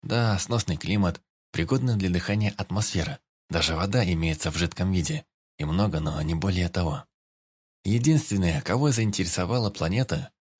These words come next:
были сельхозхозяйственные и фармацевтические корпорации. С некоторыми ограничениями, но на планете можно было наладить производство сельхозкультур, пригодных для переработки в наполнители для пищевых и медицинских картриджей. Да,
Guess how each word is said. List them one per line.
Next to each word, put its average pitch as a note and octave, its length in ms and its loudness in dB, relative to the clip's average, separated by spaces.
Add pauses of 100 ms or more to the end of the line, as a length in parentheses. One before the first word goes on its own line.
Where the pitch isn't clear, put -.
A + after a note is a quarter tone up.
были G#2+ 460 2
сельхозхозяйственные G#2 1040 0
и F#2+ 120 -2
фармацевтические G2+ 840 0
корпорации. G2 720 -2 (440)
С - 120 -4
некоторыми B2+ 600 2
ограничениями, F#2 1000 0 (100)
но E2+ 100 2
на D#2+ 80 2
планете E2+ 440 2
можно F2 300 2
было D#2 220 0
наладить E2+ 400 0
производство E2+ 520 -2
сельхозкультур, A2 760 -2 (340)
пригодных D#2+ 480 0
для D#2+ 160 0
переработки D#2 540 -2
в E2+ 80 -2
наполнители F#2 560 0
для E2+ 140 0
пищевых - 460 0
и G#2 60 0
медицинских F#2+ 540 0
картриджей. - 580 -2 (300)
Да, G#2+ 480 0